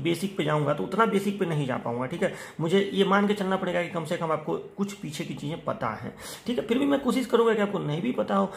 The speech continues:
तो आपको कम से कम समझ में आ जाए। लेकिन मैं आपसे ये, ये, उम, request करूँगा कि आप analog electronics का क्लास जो है उसको, उसका जो वीडियो है उसको जरूर देखें, ठीक है। इससे आपको समझने में काफ़ी आसानी होगी,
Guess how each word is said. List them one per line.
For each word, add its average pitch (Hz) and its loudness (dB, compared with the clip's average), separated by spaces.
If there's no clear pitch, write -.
तो 196 0
आपको 214 4
कम 208 0
से 233 -2
कम 247 -2
समझ 190 2
में 139 0
आ 120 -2
जाए। 165 0
लेकिन 208 2
मैं 202 6
आपसे 196 0
ये, 180 2
ये, 160 -2
उम, 139 -2
request 214 2
करूँगा 196 2
कि 185 -4
आप 170 -4
analog 160 2
electronics 143 -2
का 143 -6
क्लास 135 -2
जो 127 -4
है 175 -2
उसको, 160 -2
उसका 156 0
जो 165 0
वीडियो 139 0
है 180 0
उसको 156 -4
जरूर 143 0
देखें, 131 -2
ठीक 202 4
है। - 8
इससे - 2
आपको 208 6
समझने 180 0
में 185 0
काफ़ी 147 -4
आसानी 123 -6
होगी, - -12